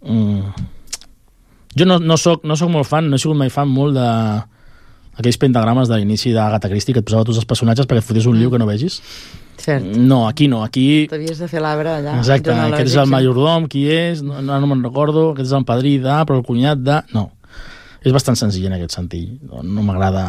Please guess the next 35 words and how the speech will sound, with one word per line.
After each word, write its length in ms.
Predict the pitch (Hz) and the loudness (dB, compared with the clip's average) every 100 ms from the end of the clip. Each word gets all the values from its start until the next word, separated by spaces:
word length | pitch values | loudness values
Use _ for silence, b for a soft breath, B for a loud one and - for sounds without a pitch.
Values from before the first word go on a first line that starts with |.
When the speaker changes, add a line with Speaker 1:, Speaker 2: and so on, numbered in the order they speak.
| 92 | -6
Speaker 1:
A 460 | - - - - - | -8 -14 -14 -8 0
més, 100 | 135 | 2
té 80 | 147 | 4
fases 260 | 143 139 | 4 4
molt 140 | 131 127 | 2 2
diferenciades 560 | 120 117 107 123 110 | 0 -4 -4 -4 -4
segons 240 | - 110 104 | -2 -2 -2
l'espai. 460 | 101 - 104 120 - _ _ - | -4 -4 -4 -6 -12 _ _ 0
Brooklyn, 480 | 104 110 120 127 - | 0 2 2 0 -2
Nova 180 | 101 95 | -2 0
Jersey, 420 | 110 107 113 135 | -2 -2 -4 -6
després 460 | 135 131 - 107 95 | -8 -12 -6 -4 -2
ja 360 | 101 98 98 98 | 0 0 -2 -2
Londres 420 | 110 120 143 143 | 2 2 4 2
i 40 | |
després 180 | 95 101 | 0 -2
Barcelona. 380 | 104 - 104 113 | -4 -2 0 0
I 680 | 139 - - - - - - | 0 -6 -14 -20 -18 -14 -2
els 60 | 127 | 2
personatges 280 | 127 123 139 | 4 4 2
que 80 | 139 | 0
passen 200 | 139 127 | 2 2
per 100 | 117 | 2
allà 100 | 117 | 2
són 120 | 139 | 2
diferents, 340 | 139 110 117 | 2 0 -2
però 120 | 131 131 | -2 -4
són 160 | 113 | 0
molt 240 | 110 117 113 | 2 2 0
clars, 380 | 98 92 - - - b b b b b b b | -4 -4 -6 -8 -10 b b b b b b b
no? 180 | 95 92 | -4 -4
Speaker 2:
Mm. 120 | 131 - _ - | -4 -12 _ -6
Speaker 1:
No, 120 | 107 101 | -2 2
no 160 | 104 107 | 2 2
són... 720 | 113 107 107 104 98 95 | 4 4 4 4 2 -2